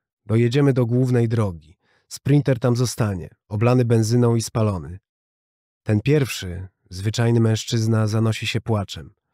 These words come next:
„Ludzie, to nie ja, to, to nie był mój pomysł, to naprawdę nie byłem ja! Nie ja, nie ja, nie ja! Ja mówiłem, aby tego nie robił, mówiłem mu, kurwa!” Już nie ma siły błagać, krztusi się, charczy.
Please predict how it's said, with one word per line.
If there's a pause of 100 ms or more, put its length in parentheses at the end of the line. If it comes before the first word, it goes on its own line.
(440)
„Ludzie,
to
nie
ja,
to,
to
nie
był
mój
pomysł,
to
naprawdę
nie
byłem
ja! (280)
Nie
ja,
nie
ja,
nie
ja! (460)
Ja
mówiłem,
aby
tego
nie
robił,
mówiłem
mu,
kurwa!” (760)
Już
nie
ma
siły
błagać,
krztusi
się,
charczy.